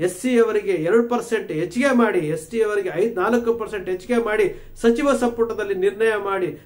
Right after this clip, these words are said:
ಸರ್ವಪಕ್ಷಗಳ ಸಭೆಯಲ್ಲಿ ನಿರ್ಣಯ ಮಾಡಿ, ವಿಧಾನಸಭೆ, ವಿಧಾನಮಂಡಲದಲ್ಲಿ, ಬೆಳಗಾವಿ ಅಧಿವೇಶನದಲ್ಲಿ ಅದನ್ನ ಪಾಸ್ ಮಾಡಿ, ಅದನ್ನ ಕೇಂದ್ರಕ್ಕೆ ಕಳಿಸಿಕೊಡುವ ಮೂಲಕ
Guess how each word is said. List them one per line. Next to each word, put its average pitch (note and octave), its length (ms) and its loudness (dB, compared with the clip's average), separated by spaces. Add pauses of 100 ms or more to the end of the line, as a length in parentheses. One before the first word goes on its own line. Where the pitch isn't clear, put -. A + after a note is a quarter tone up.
(140)
ಸರ್ವಪಕ್ಷಗಳ A#3+ 640 2 (200)
ಸಭೆಯಲ್ಲಿ G#3+ 360 -4
ನಿರ್ಣಯ G3+ 340 -4
ಮಾಡಿ, F#3+ 440 -2 (360)
ವಿಧಾನಸಭೆ, G3+ 680 -2
ವಿಧಾನಮಂಡಲದಲ್ಲಿ, F#3+ 1000 -2
ಬೆಳಗಾವಿ F#3 500 -2
ಅಧಿವೇಶನದಲ್ಲಿ G3 1120 -2
ಅದನ್ನ E3 220 -6
ಪಾಸ್ A3+ 500 -2
ಮಾಡಿ, A3+ 600 4 (320)
ಅದನ್ನ C#3+ 220 -12
ಕೇಂದ್ರಕ್ಕೆ F#3 640 -6
ಕಳಿಸಿಕೊಡುವ D#3 720 -8
ಮೂಲಕ G#3+ 380 -4